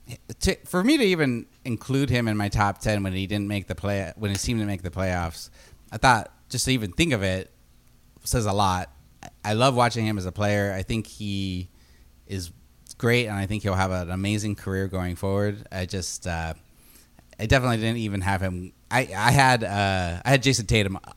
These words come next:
If I had to pick an eleven, I would have picked Jason Tatum. Third team All N B A. Just, you're right, hot and cold in the playoffs, but again, we said all these guys have some warts, but overall, his numbers were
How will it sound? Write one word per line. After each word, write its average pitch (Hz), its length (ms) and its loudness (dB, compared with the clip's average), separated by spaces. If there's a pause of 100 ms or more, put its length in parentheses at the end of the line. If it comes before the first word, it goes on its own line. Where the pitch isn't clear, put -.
(140)
If 107 160 -6
I 92 100 -2
had 143 120 8
to 135 60 4
pick 147 160 6
an 113 100 6
eleven, 107 420 4
I 98 80 4
would 95 140 2
have 92 80 -4
picked - 260 -6
Jason 92 280 -2
Tatum. 85 300 -2 (360)
Third 151 160 6
team 139 220 6
All 113 200 6
N 110 140 4
B 104 160 2
A. 104 340 4 (540)
Just, - 360 -2 (240)
you're 135 140 2
right, 139 300 8 (100)
hot 139 300 4
and 139 100 0
cold 131 300 2
in 123 140 0
the 107 80 2
playoffs, 107 600 2
but 101 200 -4
again, 101 380 -2
we 98 100 -2
said 98 260 -2
all 104 160 2
these 107 160 0
guys 104 200 0
have 92 180 -2
some 104 320 0
warts, 101 560 -2 (260)
but 101 260 2
overall, 120 380 4
his 95 200 0
numbers 92 340 -2
were 65 180 -8